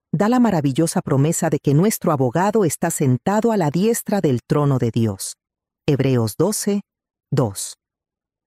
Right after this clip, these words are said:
Adoramos al Redentor por lo que ha hecho. En un intento de enfocarnos en el valor de Dios, algunos maestros han sugerido erróneamente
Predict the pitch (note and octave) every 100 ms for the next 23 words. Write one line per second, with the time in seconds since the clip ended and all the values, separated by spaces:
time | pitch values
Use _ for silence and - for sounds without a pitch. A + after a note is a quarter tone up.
0 | _ _ _ _ _ _ _ _ _ _
1 | - F3 E3 G3 C4 - G#3 D#3+ C3 A#2+
2 | A#2+ F#3 G#3+ - D#3 C3+ - C3+ B2 A2
3 | - G#2+ _ _ _ _ _ _ _ _
4 | _ _ _ _ _ _ _ _ _ _
5 | _ _ _ _ - G3 C4 C4+ - A3
6 | A3 G#3 D#3+ C3 C3 - E3 F3 E3+ -
7 | C#3+ B2+ A#2+ C3 C3 A#2+ B2+ D#3+ - _
8 | _ _ - E3+ A3+ C#4 - F#3+ F3+ F3+
9 | - D3+ E3 D#3+ - - C3+ D#3 C#3 A#2+
10 | D#3 G3+ D3 C3+ B2 B2+